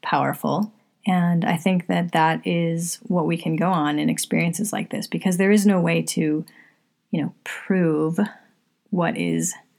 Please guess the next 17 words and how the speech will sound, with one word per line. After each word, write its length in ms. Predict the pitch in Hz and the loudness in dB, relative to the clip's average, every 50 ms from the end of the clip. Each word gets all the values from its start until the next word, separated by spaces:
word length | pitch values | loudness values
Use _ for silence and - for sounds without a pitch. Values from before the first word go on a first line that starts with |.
| _ _ - | _ _ -8
transpiring. 920 | - - - 170 165 160 - - - 165 160 160 156 151 151 156 165 165 | -4 -2 0 0 0 -2 -2 -2 -2 0 0 0 0 -2 -2 -4 -4 -2
And 400 | - 185 185 185 180 180 180 180 175 | 0 0 2 2 2 2 2 2 2
to 100 | - 208 | 4 6
me, 240 | 220 254 302 302 208 | 6 6 6 6 4
that's 220 | 180 170 - - | 4 2 0 -2
kind 240 | - - - 180 180 | -4 -2 0 0 2
of 100 | 170 165 | 0 0
the 80 | 156 | -2
fun 240 | 156 - - 202 202 | -4 -4 -2 -2 0
of 120 | 175 151 147 | 0 -2 -4
it. 260 | - - - - - | -4 -6 -8 -6 -2
There 220 | 170 165 160 160 | -2 0 0 0
is 280 | 151 - 175 170 170 165 | 0 0 -2 -2 -2 -2
a 80 | 160 | -2
great 380 | 170 170 170 170 170 175 170 - | -2 -2 -2 0 0 0 0 0
mystery 800 | - - - 185 - - - - - - 139 - - - - - _ _ _ - | 0 0 0 0 -2 -2 -4 -2 -2 -2 -2 -2 -4 -6 -6 -10 _ _ _ -6
that 320 | 185 180 170 160 151 147 | -2 0 0 0 0 -2